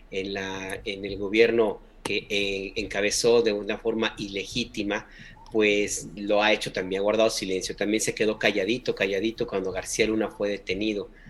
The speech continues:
Recuerdan ustedes, tardó unos, un rato en, en, en dar señales de vida. Ahora también se tardó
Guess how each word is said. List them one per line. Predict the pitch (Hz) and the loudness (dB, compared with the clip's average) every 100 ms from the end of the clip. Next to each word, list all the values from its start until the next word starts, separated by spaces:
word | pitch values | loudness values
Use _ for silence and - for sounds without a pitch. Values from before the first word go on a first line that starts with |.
| - | -14
Recuerdan | - 101 107 104 101 | -10 -4 0 2 2
ustedes, | 95 - 110 104 90 | -2 2 4 4 0
tardó | 98 92 101 | -6 -4 -4
unos, | 101 98 - - - - - - | -4 -4 -6 -10 -18 -20 -14 -4
un | 110 | 0
rato | 110 120 - 101 | 6 6 6 -2
en, | 95 - | -2 -6
en, | 92 98 | -8 -8
en | 98 95 | -6 0
dar | 104 | 0
señales | - 101 98 101 98 | 0 -2 -2 -2 -2
de | 101 | -2
vida. | 117 135 110 - - - - | 4 4 4 0 -18 -18 2
Ahora | 104 120 127 | 6 8 8
también | 110 110 123 | 6 6 4
se | - | 2
tardó | - 101 104 107 110 110 | 0 2 6 6 6 2